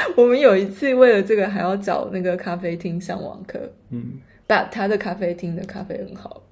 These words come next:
Speaker 2: 然后还差点被，还被卡在他的那个电梯里面。
Speaker 1: <laughs>
Speaker 2: 他那是非常古老的一个，
Speaker 1: 对。
Speaker 2: 一个电梯。对。
Speaker 1: 对，你要讲一下他
Speaker 2: 那个电梯很特别啊，那个电-，我们才住在，我们只是离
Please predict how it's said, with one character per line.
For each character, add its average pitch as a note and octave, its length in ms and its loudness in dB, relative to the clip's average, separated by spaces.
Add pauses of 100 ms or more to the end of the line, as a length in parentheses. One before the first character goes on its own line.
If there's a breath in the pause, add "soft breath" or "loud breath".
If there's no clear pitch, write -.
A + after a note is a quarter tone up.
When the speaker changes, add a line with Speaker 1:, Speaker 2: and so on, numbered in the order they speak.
Speaker 2:
然 C3 120 2
后 C3 160 2
还 A2+ 80 -6
差 C#3 160 2
点 B2 140 4
被， C3+ 140 4 (140)
还 - 180 0
被 - 240 4
卡 A2 340 4
在 C3 180 4
他 B2+ 120 0
的 B2+ 140 2
那 A#2+ 100 -2
个 A2+ 100 2
电 A#2 240 2
梯 A#2 140 0
里 G#2+ 140 0
面。 G2+ 220 2 (260)
Speaker 1:
<laughs> - 260 -2
Speaker 2:
他 - 200 2
那 E3+ 120 6
是 D3+ 100 0
非 E3+ 160 4
常 D3 220 4
古 B2+ 180 6
老 A#2+ 200 10
的 G2+ 100 6
一 - 20 -4
个， A2 80 0
Speaker 1:
对。 - 260 4
Speaker 2:
一 B2 40 2
个 B2+ 80 6
电 B2 260 2
梯。 A2 400 -4 (520 loud breath)
对。 - 80 2
Speaker 1:
对， G4+ 420 8
你 C#4+ 60 -2
要 F4+ 120 0
讲 C#4 220 0
一 - 20 -2
下 D#4+ 160 -2
他 F#3 80 6
Speaker 2:
那 G3+ 80 12
个 G3+ 80 6
电 G3+ 320 8
梯 G3 240 4
很 C3+ 160 4
特 D#3+ 160 6
别 A#2 200 6
啊， A2 280 6
那 D#3 80 -4
个 E3+ 60 0
电-， F#3+ 240 4
我 E3 40 0
们 E3 140 4
才 G3+ 140 8
住 G#3 180 2
在， G3+ 200 6 (380)
我 E3+ 100 2
们 F#3+ 100 6
只 F3 260 0
是 E3 120 2
离 C#3 600 4